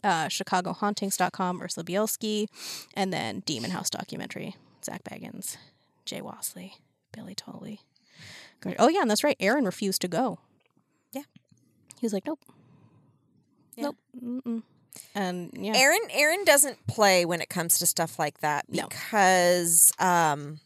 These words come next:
Speaker 1: Of personal experience in the past.
Speaker 2: that ruined his, yeah,
Speaker 1: Yeah.
Speaker 2: family. So, anyway, um,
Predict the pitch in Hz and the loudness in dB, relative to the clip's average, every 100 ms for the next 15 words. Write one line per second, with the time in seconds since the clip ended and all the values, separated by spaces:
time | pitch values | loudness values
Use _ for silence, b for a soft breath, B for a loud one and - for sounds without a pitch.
0 | - 190 - - 208 - 190 175 190 - | -16 -14 -12 -6 -2 -2 -2 -4 -4 -4
1 | - 175 165 165 - 165 - 165 - 202 | -2 -2 -4 -4 -8 -8 -10 -10 -8 -6
2 | - - - - 127 _ _ - 170 - | -6 -6 -12 -20 -20 _ _ 0 0 0
3 | B B B - 170 175 165 165 165 151 | B B B -10 -4 -2 -2 -4 -4 -2
4 | 151 120 - - - - _ _ _ _ | 0 4 6 8 6 2 _ _ _ _
5 | _ _ _ _ - 170 147 151 - _ | _ _ _ _ -12 -8 -8 -8 -14 _
6 | 220 - 190 - - 170 151 147 160 - | -10 -8 -10 -16 -10 -8 -8 -8 -4 0
7 | 160 160 - b b b b b _ - | 2 0 -4 b b b b b _ 0
8 | 466 269 254 294 B B B 285 277 262 | 6 6 6 2 B B B 6 10 8
9 | 254 262 | 6 0